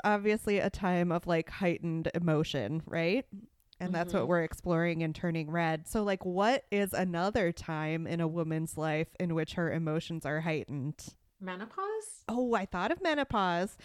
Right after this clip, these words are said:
Speaker 1: but then
Speaker 2: Oh.
Speaker 1: I took it back a step. Pregnancy.
Speaker 2: Pregnancy? Okay.
Speaker 1: Yes. So I thought, like, what if we <laughs> fast forwarded in time and May May is dealing with pregnancy and childbirth in this situation?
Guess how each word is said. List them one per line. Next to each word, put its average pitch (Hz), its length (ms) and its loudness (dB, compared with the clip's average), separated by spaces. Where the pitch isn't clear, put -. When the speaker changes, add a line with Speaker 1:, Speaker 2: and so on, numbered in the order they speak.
Speaker 1:
but 233 120 8
then 254 140 10
Speaker 2:
Oh. - 20 8
Speaker 1:
I 240 60 8
took 302 220 4
it 339 140 0
back 247 280 4
a 214 40 0
step. 175 460 4
Pregnancy. 202 800 4
Speaker 2:
Pregnancy? 170 640 4
Okay. 185 160 4
Speaker 1:
Yes. 175 760 6
So - 160 0
I 190 100 4
thought, 190 220 2
like, 185 160 2
what 175 180 8
if 208 160 4
we 233 120 6
<laughs> - 20 6
fast 277 380 6
forwarded 196 500 4
in 202 160 0
time 165 640 0
and 175 520 4
May 180 240 4
May 180 300 4
is 185 160 0
dealing 165 380 2
with 160 240 2
pregnancy 220 560 2
and 226 140 4
childbirth 196 840 2
in 196 100 2
this 175 180 0
situation? 160 720 0